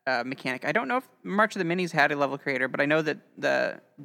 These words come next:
D S I, uh, which I don't think you could play the game anywhere else, um,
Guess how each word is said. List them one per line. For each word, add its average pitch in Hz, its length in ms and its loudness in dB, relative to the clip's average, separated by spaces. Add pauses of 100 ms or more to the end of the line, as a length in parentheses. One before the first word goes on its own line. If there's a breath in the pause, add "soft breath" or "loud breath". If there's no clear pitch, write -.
(520)
D 147 120 2
S 143 120 -2
I, 143 140 6
uh, 127 1160 -4
which 135 200 -4
I 127 120 -4
don't 139 200 -2
think 170 120 -2
you 185 80 -6
could 180 120 -6
play 190 140 0
the 180 80 0
game 160 240 0
anywhere 156 340 0
else, 156 540 0
um, 131 540 -4